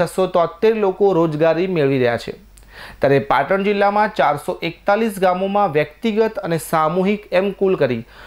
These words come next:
આઠસો એકતાલીસ જેટલા કામો ચાલુ છે,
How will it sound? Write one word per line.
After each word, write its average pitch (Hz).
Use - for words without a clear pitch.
આઠસો 185
એકતાલીસ 208
જેટલા 185
કામો 175
ચાલુ 139
છે, -